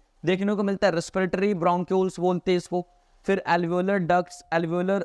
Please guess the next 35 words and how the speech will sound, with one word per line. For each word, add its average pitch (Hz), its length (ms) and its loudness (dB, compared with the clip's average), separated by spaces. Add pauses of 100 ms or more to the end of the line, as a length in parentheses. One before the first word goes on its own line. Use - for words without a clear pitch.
sacs, 170 480 -2
ये 190 60 2
अलग-अलग 185 400 2
सेगमेंट्स 170 540 -4
है 165 40 -2
ना। 151 80 -4 (360)
तो 254 80 4
सत्रह 233 480 0
से 262 160 -2
लेकर 240 360 0
के 240 140 -2
तई-, 214 340 -2
ये 226 80 4
न्यूमेरिकल 190 640 0
वैल्यू 190 220 2
भी 180 120 0
याद 143 160 0
रखोगे, 117 260 -6
सेवनटीन 202 600 0
से 254 140 0
लेकर 226 360 0
के 233 140 -4
तेईसवें 208 580 -2
जनरेशन 208 540 0
तक 196 100 0
जो 185 180 0
होता 185 220 2
है 285 80 0 (400)
वो 185 100 2
कैसा 190 340 2
जोन 220 200 -2
होता 233 180 0
है, 240 60 2
रेस्पिरेटरी 170 460 -2
जोन। 120 180 -8